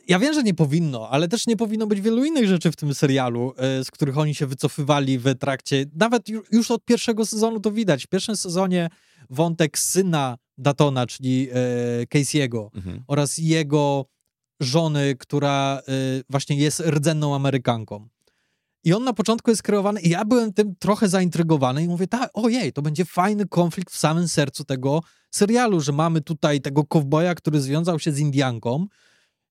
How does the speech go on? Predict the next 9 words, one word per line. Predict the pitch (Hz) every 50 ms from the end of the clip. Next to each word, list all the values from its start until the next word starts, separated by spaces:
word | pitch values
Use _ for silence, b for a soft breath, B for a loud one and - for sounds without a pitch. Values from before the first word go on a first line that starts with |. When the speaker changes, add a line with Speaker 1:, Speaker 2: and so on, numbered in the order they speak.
| _ _ _
Speaker 1:
i | 175 175 175
oni | 175 185 196 208
są | 185 - - 180 175 180 185
rozdarci | 185 190 156 131 175 151 139 - - 165
pomiędzy | 160 165 160 160 165 165 156 165
tymi | - 185 170 175 151
dwoma | 135 147 156 147 156 160
światami”. | - - 185 165 214 208 202 180 156 143
Tymczasem | - 160 151 - 156 156 - 175 175